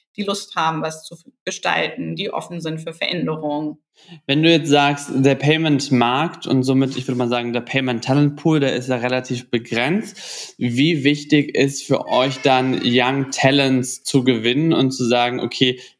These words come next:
Speaker 2: in Anführungszeichen, wir bilden euch jetzt aus oder wir nehmen Quereinsteiger und, äh, geben euch das ganze Toolkit an die Hand“?
Speaker 1: Also wir machen beides.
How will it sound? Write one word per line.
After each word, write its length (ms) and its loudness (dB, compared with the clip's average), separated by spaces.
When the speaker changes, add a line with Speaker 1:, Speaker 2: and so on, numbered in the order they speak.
Speaker 2:
in 120 2
Anführungszeichen, 1160 0
wir 240 0
bilden 440 4
euch 260 0
jetzt 300 -2
aus 400 -2
oder 340 0
wir 140 0
nehmen 320 4
Quereinsteiger 1400 0
und, 380 2
äh, 160 -2
geben 340 -2
euch 200 0
das 180 -4
ganze 340 -2
Toolkit 580 0
an 140 -4
die 160 -4
Hand“? 380 -8
Speaker 1:
Also 280 0
wir 80 -4
machen 320 -2
beides. 580 -4